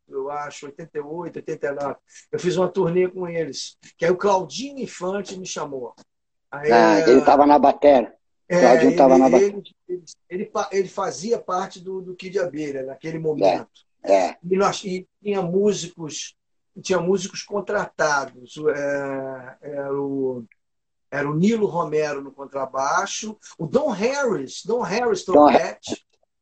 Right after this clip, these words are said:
Speaker 2: Dom
Speaker 1: Dom
Speaker 2: Harris,
Speaker 1: Harris
Speaker 2: Dom
Speaker 1: trompete, o, o, o Julio Gamarra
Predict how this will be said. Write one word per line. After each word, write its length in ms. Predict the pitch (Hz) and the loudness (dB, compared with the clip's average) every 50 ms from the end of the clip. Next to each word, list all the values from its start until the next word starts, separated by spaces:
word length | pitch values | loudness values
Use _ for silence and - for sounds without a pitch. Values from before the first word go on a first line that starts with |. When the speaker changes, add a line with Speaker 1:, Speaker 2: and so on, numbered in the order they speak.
| _ _ _ _ _ _ _ _ - | _ _ _ _ _ _ _ _ 2
Speaker 2:
Dom 180 | - 127 117 | 4 4 4
Speaker 1:
Dom 40 | 107 | 6
Speaker 2:
Harris, 400 | 90 113 117 123 127 123 107 95 | 6 8 8 10 10 8 8 6
Speaker 1:
Harris 220 | - 208 208 180 - | 4 4 2 0 0
Speaker 2:
Dom 180 | - 370 269 285 | 2 4 4 4
Speaker 1:
trompete, 320 | - 523 - - 214 - _ - _ _ _ | 2 -2 -12 -14 -14 -20 _ -20 _ _ _
o, 600 | - 175 180 175 170 165 165 165 160 151 143 - 131 - _ _ _ _ _ _ - | -8 -6 -6 -6 -6 -4 0 0 0 0 0 -4 -8 -12 _ _ _ _ _ _ -14
o, 480 | 170 175 175 170 170 165 165 156 147 | -12 -10 -8 -8 -6 -6 -4 -4 -4
o 40 | - - | -2 0
Julio 420 | - 233 311 302 269 262 233 202 | 0 0 0 0 0 0 -2 -2
Gamarra 880 | 180 190 175 170 165 175 190 196 190 185 160 139 139 135 123 120 - | -2 -6 -8 -6 -6 -4 -4 -4 -4 -4 -6 -8 -12 -14 -14 -16 -18